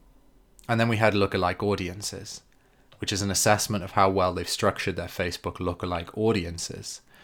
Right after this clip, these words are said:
This includes an assessment of what lists they've used to build them and what percentage they've chosen for targeting, one, two, or five percent, et cetera. In the messaging category, we had headlines, a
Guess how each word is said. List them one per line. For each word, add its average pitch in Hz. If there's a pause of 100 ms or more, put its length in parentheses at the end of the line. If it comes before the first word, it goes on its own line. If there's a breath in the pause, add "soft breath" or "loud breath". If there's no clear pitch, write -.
(400 soft breath)
This 107
includes 110
an 101
assessment 95
of 90
what 95
lists 95
they've 90
used 90
to 90
build 101
them 104
and 95
what 95
percentage 95
they've 90
chosen 90
for -
targeting, 90 (280)
one, 85
two, 85
or 98
five 92
percent, -
et 98
cetera. - (120)
In 120
the 110
messaging 131
category, 147 (180)
we 110
had 92
headlines, 101 (460)
a 90